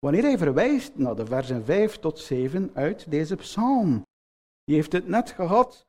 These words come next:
en voor het eerst gewezen naar zijn komende dood. En zijn discipelen zijn daar allerminst gelukkig mee.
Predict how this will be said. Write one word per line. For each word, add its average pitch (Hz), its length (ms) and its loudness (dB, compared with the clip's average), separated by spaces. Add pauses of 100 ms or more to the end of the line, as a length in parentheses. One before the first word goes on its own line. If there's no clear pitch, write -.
(140)
en 147 240 4
voor 151 120 8
het 147 120 4
eerst 220 260 4
gewezen 175 760 6
naar 151 160 6
zijn 143 180 4
komende 165 460 6
dood. 185 460 0 (500)
En 175 300 0
zijn 196 180 6
discipelen 208 640 2
zijn 202 180 2
daar 190 120 2
allerminst 165 720 4
gelukkig 131 480 0
mee. 143 460 4